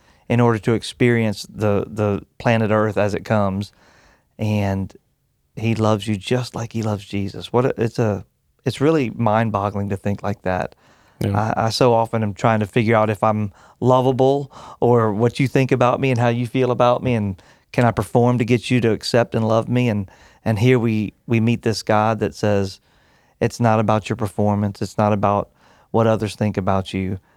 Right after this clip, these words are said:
Speaker 1: My, my love is determined and steadfast upon you, and it's unchanging, and it determines your value, no
Speaker 2: Yeah.
Speaker 1: matter what you're going through, no matter how you feel."
Speaker 2: Yeah, and then, and then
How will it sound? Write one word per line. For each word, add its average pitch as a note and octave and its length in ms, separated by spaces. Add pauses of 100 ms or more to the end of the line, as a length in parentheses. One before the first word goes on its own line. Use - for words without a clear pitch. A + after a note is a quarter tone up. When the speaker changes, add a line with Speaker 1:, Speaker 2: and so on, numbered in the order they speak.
(160)
Speaker 1:
My, A2 600 (380)
my A2+ 260
love G#2+ 420
is G2 140
determined A2+ 560
and G2 120
steadfast G#2 640
upon G#2 360
you, G2+ 200
and G2+ 140
it's G2 160
unchanging, G#2+ 880 (320)
and G#2 200
it A2+ 120
determines G#2+ 540
your G#2+ 120
value, G2 640 (680)
no A2 140
Speaker 2:
Yeah. A2+ 40
Speaker 1:
matter G#2+ 220
what G2+ 220
you're G#2 80
going F#2 300
through, - 300
no F#2+ 100
matter F#2+ 200
how F#2+ 100
you G2 160
feel." - 380 (520)
Speaker 2:
Yeah, G#2 160
and G#2 100
then, G#2+ 220
and G#2+ 160
then G#2+ 300